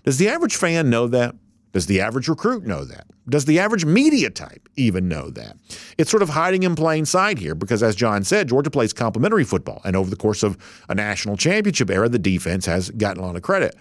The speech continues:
But when you look at the offensive statistics, you can obviously, you know, see them. Hey, you know, Georgia's averaging forty points and doing this.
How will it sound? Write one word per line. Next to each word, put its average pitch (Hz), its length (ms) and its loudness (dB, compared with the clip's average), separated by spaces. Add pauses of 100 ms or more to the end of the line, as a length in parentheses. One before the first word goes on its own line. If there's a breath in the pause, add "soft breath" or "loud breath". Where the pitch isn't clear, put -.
(340 soft breath)
But 143 80 2
when 123 100 2
you 127 60 4
look 185 160 2
at 185 60 -2
the 160 80 4
offensive 123 480 0
statistics, 147 600 0
you 131 80 4
can 127 160 0
obviously, 101 540 0
you 117 80 -4
know, 85 100 -2
see 170 220 2
them. 123 180 0
Hey, 127 160 2
you 90 160 -6
know, 80 100 -2
Georgia's 85 340 -4
averaging 90 320 -2
forty 87 200 -2
points 139 320 -2
and 76 100 -6
doing 78 200 0
this. 143 240 2